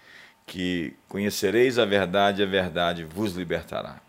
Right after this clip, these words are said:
"O meu povo perece por falta de conhecimento", diz o profeta Oséias. Estou aqui com Bill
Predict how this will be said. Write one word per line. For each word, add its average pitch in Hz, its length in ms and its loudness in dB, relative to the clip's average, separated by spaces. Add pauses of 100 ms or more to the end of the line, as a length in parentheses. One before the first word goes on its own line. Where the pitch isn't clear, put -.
(140)
"O 92 40 -10
meu 95 160 -4
povo 107 260 -2
perece 95 460 2
por 104 100 -8
falta 90 340 -2
de 78 80 -10
conhecimento", 95 680 -4
diz 90 180 -6
o 85 60 -8
profeta 85 580 -8 (680)
Oséias. 107 680 4 (800)
Estou - 260 2
aqui 139 240 4
com 110 460 2
Bill 147 340 4